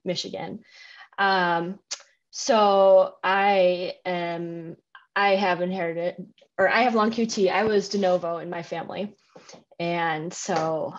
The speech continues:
um, the technology that exists from when I was born thirty-six years ago to today is, um, it's a staggering improvement. It's in-, incredible how much, how much more we know.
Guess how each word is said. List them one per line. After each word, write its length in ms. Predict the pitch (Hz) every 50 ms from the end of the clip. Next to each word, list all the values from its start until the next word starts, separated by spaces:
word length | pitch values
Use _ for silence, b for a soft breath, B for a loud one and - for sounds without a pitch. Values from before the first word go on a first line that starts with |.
| - -
um, 280 | 151 151 151 156 165 175
the 80 | - 180
technology 1200 | - - - 220 208 - - 208 202 208 214 220 214 214 202 - 196 170 160 160 160 160 170 - _ _ _ _ _ _ _ _
that 260 | - 180 170 165 - - -
exists 920 | 180 170 156 147 147 160 165 156 151 147 - - - _ - - - -
from 400 | - - - 196 170 160 160 160
when 140 | 160 160 165
I 220 | 170 180 196 202
was 180 | 196 190 170 151
born 400 | - - 170 165 165 165 165 160
thirty-six 640 | - 202 190 196 196 196 190 - 202 180 - - -
years 220 | 170 175 175 170
ago 500 | 175 170 165 156 151 151 160 165 170 - _ _ _ _ _ _ -
to 360 | - - 190 175 160 160 165 165 -
today 560 | - - 160 170 165 160 165 170 185 202 - -
is, 440 | 185 190 180 175 185 185 - - - _ _ _ _ _ _ _ _ _ _ _ _
um, 320 | - 208 208 208 214 208 -
it's 100 | 226 226
a 80 | 233
staggering 640 | 226 - - - 220 220 226 214 208 214 214 202 196
improvement. 480 | 196 196 196 - 190 165 151 165 - - _ _ _
It's 200 | - 208 208 -
in-, 180 | 185 185 185 185
incredible 560 | 180 190 185 220 196 180 - - - - - -
how 100 | - 185
much, 440 | 175 175 170 160 - - - - - -
how 140 | - 196 190
much 200 | 190 135 - -
more 200 | 180 175 170 160
we 160 | 165 160 160
know. 320 | 151 151 139 120 - -